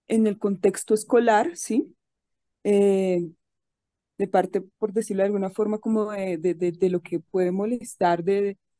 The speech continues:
de, de estos niños, de estas niñas, a veces a, a, a los ideales de, de la institución educativa, ¿no? Como que no, no se ajustan a, a eso que, a esta expectativa de la institución educativa, porque, pues, están sus cuerpos inquietos, porque no aprenden, porque,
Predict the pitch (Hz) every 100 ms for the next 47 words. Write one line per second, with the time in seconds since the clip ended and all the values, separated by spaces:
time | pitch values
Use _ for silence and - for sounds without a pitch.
0 | _ _ _ 196 185 165 185 180 190 226
1 | 240 202 - 196 220 220 220 220 196 185
2 | 180 202 - 202 196 - 202 196 220 196
3 | 185 175 175 190 - _ - 202 196 190
4 | 175 175 _ _ _ _ _ 196 190 175
5 | - 185 185 180 175 202 208 170 269 233
6 | 156 196 311 - 180 165 180 175 170 170
7 | 170 185 240 226 - 226 226 90 202 -
8 | 190 180 175 - - 202 - - 175 -
9 | - 202 175 175 190 208 - 180 175 175
10 | 202 214 208 202 208 - 180 - - _
11 | _ _ _ - 175 165 180 170 160 185
12 | - 180 185 185 180 214 208 190 190 185
13 | 185 - 175 170 156 208 208 185 190 185
14 | 180 170 - 156 151 147